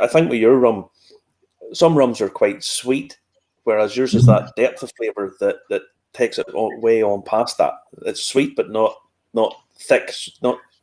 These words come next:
Speaker 1: saccharine sweet, if you know what I mean.
Speaker 2: Yeah, no, I hear you. Cheers. It's, <laughs> it is balanced out enough too. <clears throat> And we, we actually kind of experimented in getting a real fast aging with this rum. So what we done was we created this Solera method,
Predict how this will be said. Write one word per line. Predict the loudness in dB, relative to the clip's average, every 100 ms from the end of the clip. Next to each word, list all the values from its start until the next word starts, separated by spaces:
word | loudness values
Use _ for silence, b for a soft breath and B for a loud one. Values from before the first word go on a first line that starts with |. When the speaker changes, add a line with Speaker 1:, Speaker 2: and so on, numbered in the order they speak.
| 0
Speaker 1:
saccharine | 2 2 2 0
sweet, | 0 -4 -4
if | -8
you | -8
know | -6
what | -6
I |
mean. | -10 -16 B B B B
Speaker 2:
Yeah, | 4 6 4 2
no, | 2
I | 6
hear | 8 8
you. | 6 0
Cheers. | 0 4 4
It's, | 2 -4 -10 -16 -20
<laughs> | -18 -6
it | 0 6 8
is | 6 6
balanced | 4 4 0 -6 -4
out | -4
enough | -4 -8 -8
too. | -2 0 0 -6 -2
<clears throat> | 2
And | 2 4 2 0 -6 -8 -8 -10
we, | 0 2 2
we | 2 2
actually | 2 0 -8 -10 -12 _
kind | -8 -6 -4
of | -6 -8 _ _ _ _ _ _ _ _ _ _ _ _ _ -16
experimented | -14 -4 -2 -2 -2 -4 -6
in |
getting | -6 -8
a | -6
real | -6
fast | -4 -4 -4 -4
aging | -4 -4
with | -2
this | -2
rum. | -2 -4
So | -4
what | -6
we | 0
done | 0 2
was | -2 -4
we | -6
created | -2 -2 0
this | -2 -2
Solera | -2 0 0
method, | 0 -2 -6